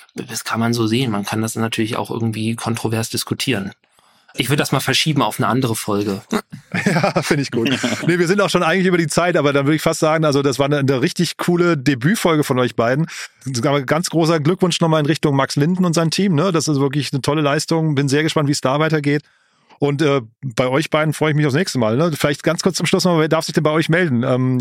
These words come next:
Speaker 2: man hat ja schon rausgehört, ihr investiert sogar tendenziell auch so in die gleichen Unternehmen, ne?
Speaker 3: Genau, ich fange gerne an, weil ich in der Wertschöpfungskette vielleicht noch einen Zentimeter weiter vorne liegen. Also, wer darf sich bei uns melden? Also,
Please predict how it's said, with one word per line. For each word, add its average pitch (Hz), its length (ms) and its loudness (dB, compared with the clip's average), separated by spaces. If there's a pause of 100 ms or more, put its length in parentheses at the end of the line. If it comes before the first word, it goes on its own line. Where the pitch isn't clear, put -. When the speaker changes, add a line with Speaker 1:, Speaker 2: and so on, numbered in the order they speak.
(140)
Speaker 2:
man 127 100 2
hat 147 100 -2
ja 165 80 2
schon 156 140 -2
rausgehört, 156 460 0
ihr 151 220 0 (120)
investiert 160 480 2
sogar 165 220 2 (140)
tendenziell 180 440 0
auch 156 160 0
so 165 80 2
in 160 60 2
die 151 120 2
gleichen 147 220 0
Unternehmen, 110 340 0
ne? 147 180 -2 (200)
Speaker 3:
Genau, 120 220 2
ich 117 100 -4
fange 123 140 0
gerne 117 240 2
an, 120 180 2
weil 113 140 2
ich 113 160 -4
in 117 80 0
der 107 120 2
Wertschöpfungskette 110 600 -2
vielleicht 107 180 0
noch 107 80 0
einen 104 80 -4
Zentimeter 104 520 -2
weiter 101 200 0
vorne 107 280 -2
liegen. 92 260 -4
Also, 104 340 0 (300)
wer 113 160 0
darf 113 200 0
sich - 160 -4
bei - 80 0
uns 104 220 -2
melden? 127 600 0
Also, 101 340 -4